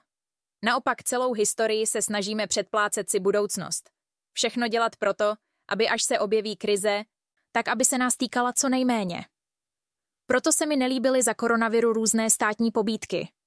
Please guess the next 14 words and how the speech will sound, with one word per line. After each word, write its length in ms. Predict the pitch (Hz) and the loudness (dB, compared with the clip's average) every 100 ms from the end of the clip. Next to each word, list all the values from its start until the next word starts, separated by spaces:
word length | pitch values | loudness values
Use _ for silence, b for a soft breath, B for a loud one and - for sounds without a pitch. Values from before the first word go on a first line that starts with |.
| _ _ _ _ | _ _ _ _
Spadli 340 | - - 214 226 | -2 0 0 2
jsme 180 | 233 226 | 0 0
tam 160 | 220 | 0
z 60 | 208 | 0
doby 200 | 220 220 | 2 2
hospodářského 840 | 208 - 233 220 214 - 226 220 | 2 0 2 2 0 0 0 2
růstu, 420 | 196 196 - 262 269 _ _ _ - | 0 0 0 -2 -4 _ _ _ -2
každá 320 | 233 208 226 | 0 0 0
firma 320 | - 233 233 | 0 0 2
si 120 | - | 2
mohla 260 | 233 226 226 | 2 2 2
nahospodařit, 840 | 208 214 - 226 214 208 214 220 - _ _ 214 | 2 2 2 2 2 2 -2 -4 -10 _ _ 2
mohla 260 | 220 220 | 4 4
zainvestovat, 760 | 208 - 220 220 - 226 220 | 4 2 2 2 2 2 0